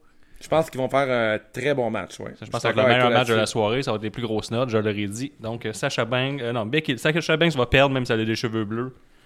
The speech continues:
Speaker 2: contre Becky Lynch.
Speaker 1: Oh.
Speaker 2: Mais, attends un peu. Asti, j'hésite parce qu'elle a perdu
Speaker 1: Il est
Speaker 2: avec,
Speaker 1: trop
Speaker 2: euh,
Speaker 1: tard,
Speaker 2: elle,
Speaker 1: là.
Speaker 2: elle a perdu avec Bayley, euh,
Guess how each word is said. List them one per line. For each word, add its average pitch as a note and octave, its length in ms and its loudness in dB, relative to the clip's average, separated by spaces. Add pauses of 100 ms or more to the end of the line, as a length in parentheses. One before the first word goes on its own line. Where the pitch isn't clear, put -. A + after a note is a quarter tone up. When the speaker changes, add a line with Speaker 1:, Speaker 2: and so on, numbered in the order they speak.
(100)
Speaker 2:
contre A2+ 240 -2
Becky A2+ 340 -2
Lynch. F#2 400 -10 (460)
Speaker 1:
Oh. A2+ 120 -2
Speaker 2:
Mais, C3 220 2 (540)
attends - 160 -8
un - 20 -6
peu. G3+ 220 -4 (760)
Asti, - 380 -12
j'hésite G#2 340 -4
parce A2+ 160 -4
qu'elle G#2 400 -2 (140)
a A2 60 0
perdu A#2 280 -2
Speaker 1:
Il A#2 140 -2
est G#2+ 40 0
Speaker 2:
avec, G#2 80 2
Speaker 1:
trop G#2 60 4
Speaker 2:
euh, G#2+ 160 4
Speaker 1:
tard, C3+ 300 2
Speaker 2:
elle, G2+ 80 -8
Speaker 1:
là. - 100 -10
Speaker 2:
elle A2+ 100 0
a A#2 60 4
perdu A#2+ 240 2
avec C3+ 160 2
Bayley, A2 480 2
euh, G2 240 0